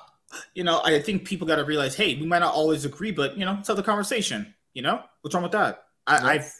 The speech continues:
Speaker 1: I never subscribed to this, like, you can't talk to your enemies. No, you can
Speaker 2: Oh,
Speaker 1: talk
Speaker 2: I
Speaker 1: to
Speaker 2: talk
Speaker 1: them.
Speaker 2: to, yeah, I'll talk to anybody.
Speaker 1: Yeah,
Speaker 2: Yeah.
Speaker 1: yeah. Th-, th-, there's no rule saying I have to agree with you. Like,
Speaker 2: Yeah.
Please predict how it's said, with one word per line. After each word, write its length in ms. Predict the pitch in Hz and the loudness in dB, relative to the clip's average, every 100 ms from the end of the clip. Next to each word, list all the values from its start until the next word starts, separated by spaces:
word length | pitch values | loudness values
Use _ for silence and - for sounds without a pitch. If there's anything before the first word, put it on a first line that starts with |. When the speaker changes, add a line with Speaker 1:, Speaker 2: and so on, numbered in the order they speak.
| - | -4
Speaker 1:
I 40 | |
never 160 | 175 190 | 0 0
subscribed 380 | 156 135 170 165 | -2 0 2 2
to 60 | |
this, 120 | 143 135 | 0 -2
like, 160 | 120 | -4
you 60 | 127 | -6
can't 240 | - 131 | -6 -6
talk 200 | - 131 131 | -4 -4 -4
to 80 | |
your 100 | 113 | -6
enemies. 480 | 131 117 101 87 - _ _ _ _ - | -4 -4 -6 -8 -12 _ _ _ _ -6
No, 160 | 120 156 | -2 0
you 60 | |
can 80 | 202 | 4
Speaker 2:
Oh, 120 | 214 | 4
Speaker 1:
talk 160 | 165 170 | 8 6
Speaker 2:
I 20 | |
Speaker 1:
to 60 | 156 | 6
Speaker 2:
talk 200 | 139 214 | 2 2
Speaker 1:
them. 280 | 127 110 - - | -2 -4 -12 -4
Speaker 2:
to, 60 | 226 | 0
yeah, 200 | 262 101 | 0 0
I'll 140 | 170 | -4
talk 240 | - 104 107 | -4 -6 -6
to 100 | 107 | -4
anybody. 500 | 190 107 82 117 _ _ _ _ - | -4 -4 -12 -18 _ _ _ _ 0
Speaker 1:
Yeah, 240 | 196 - 196 | 2 2 0
Speaker 2:
Yeah. 120 | 214 - - | -6 -6 2
Speaker 1:
yeah. 240 | 214 123 - - _ 180 | 4 4 -2 -20 _ -4
Th-, 140 | 156 | 2
th-, 120 | 175 | 4
there's 140 | 170 170 | 4 2
no 100 | 160 | 0
rule 260 | 156 180 | 4 4
saying 200 | - 160 | 4 0
I 60 | 123 | 0
have 280 | - 180 - | 4 4 4
to 100 | 139 | -4
agree 180 | 123 123 | -4 -8
with 140 | 113 | -6
you. 220 | 120 180 - | -4 -4 -2
Like, 100 | 135 | 4
Speaker 2:
Yeah. 140 | 190 | 4